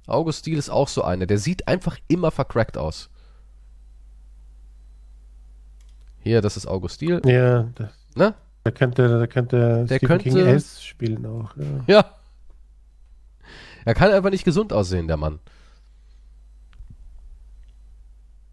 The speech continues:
Speaker 2: Nee, ich hab letztens so ein Thema gelesen, wo, habt ihr schon mal berühmte Leute getroffen und wie waren sie und so weiter? Und da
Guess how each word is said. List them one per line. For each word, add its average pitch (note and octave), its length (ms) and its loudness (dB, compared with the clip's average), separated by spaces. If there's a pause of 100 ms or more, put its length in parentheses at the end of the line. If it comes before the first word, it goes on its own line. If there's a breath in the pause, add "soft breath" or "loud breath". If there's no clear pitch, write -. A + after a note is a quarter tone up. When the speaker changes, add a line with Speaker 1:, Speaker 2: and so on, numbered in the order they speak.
(320)
Speaker 2:
Nee, C#3 120 6
ich G#3+ 60 4
hab C3+ 80 2
letztens D3 260 0
so C3 40 4
ein A#2+ 120 -2
Thema D#3 260 2
gelesen, B2 380 -2
wo, A#2 200 -6
habt - 160 -14
ihr D#3+ 60 -10
schon E3+ 120 -4
mal C#3+ 100 2
berühmte C#3 400 2
Leute A#2+ 300 -2
getroffen D3+ 400 -4
und A#2 120 -2
wie A2+ 140 4
waren C3 240 4
sie A#2 100 -2
und G#2+ 80 -4
so A2+ 120 -2
weiter? A2 240 0
Und G#2+ 120 -2
da B2 260 4